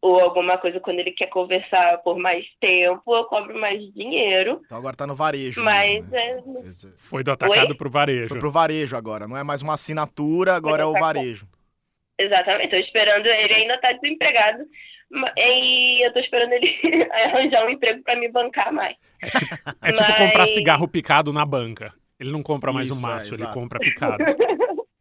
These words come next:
Speaker 1: É, mas sabe uma coisa, é, interessante?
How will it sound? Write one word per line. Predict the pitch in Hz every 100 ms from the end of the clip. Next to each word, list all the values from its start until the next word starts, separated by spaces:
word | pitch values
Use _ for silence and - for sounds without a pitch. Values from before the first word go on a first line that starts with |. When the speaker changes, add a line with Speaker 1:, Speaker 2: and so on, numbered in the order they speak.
| -
Speaker 1:
É, | 247 233 220 - -
mas | - 294 -
sabe | 185 -
uma | 320 254
coisa, | 262 269 247 220 214 196 185
é, | 190 190 185 185
interessante? | 185 190 185 202 190 175 -